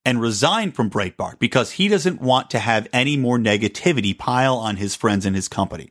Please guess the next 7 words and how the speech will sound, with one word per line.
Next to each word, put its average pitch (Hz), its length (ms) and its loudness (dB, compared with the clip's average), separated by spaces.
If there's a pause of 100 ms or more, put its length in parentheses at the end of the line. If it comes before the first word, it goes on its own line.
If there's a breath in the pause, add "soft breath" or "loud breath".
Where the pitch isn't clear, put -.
(220 loud breath)
Now, 127 200 2
that 160 460 0 (320 loud breath)
is 143 300 -2
genius. 175 880 0 (560)
That 196 420 0
is 190 280 0
witchcraft. 190 1000 0